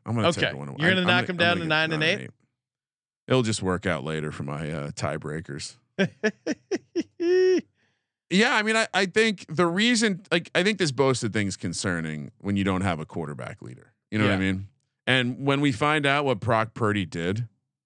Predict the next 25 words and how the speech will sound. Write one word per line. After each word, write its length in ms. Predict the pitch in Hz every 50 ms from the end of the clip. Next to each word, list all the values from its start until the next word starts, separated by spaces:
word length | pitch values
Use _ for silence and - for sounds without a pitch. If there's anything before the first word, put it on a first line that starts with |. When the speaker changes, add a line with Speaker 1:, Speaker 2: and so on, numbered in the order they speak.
| _ _ _ _ _ _ _ _ _ _
Speaker 1:
did 100 | - 80
you, 80 | 92 95
did 240 | 82 - 92 90 82
you 100 | 90 90
already 220 | 87 87 85 80
do 200 | 71 80 80 85
it? 100 | 95 - _ _ _ 131
Speaker 2:
I 100 | 139 143
updated 320 | 143 151 - 151 147 139 135 131
it 40 | 117
for 220 | - - 135 120 110
you, 80 | 98
Ryan. 280 | 98 101 101 98 95 95 _ -
Speaker 1:
Oh 140 | - 73 71
my 160 | 60 50 50 -
goodness, 340 | _ - 52 55 53 - -
I 80 | 55 57
s-, 180 | 57 - - - _
you 140 | - - - -
fucking 340 | _ _ - - - - - _ _ -
elephant. 420 | - 135 120 110 - _ - 110 - _ _ _ _ _ _ _ _ _ _ _ _ _ _ _ _ _ _ _ _ _ _ _ _ -
Speaker 2:
What 100 | 185 240
do 60 | 269
you 80 | 294
mean? 260 | 349 381 330 143 120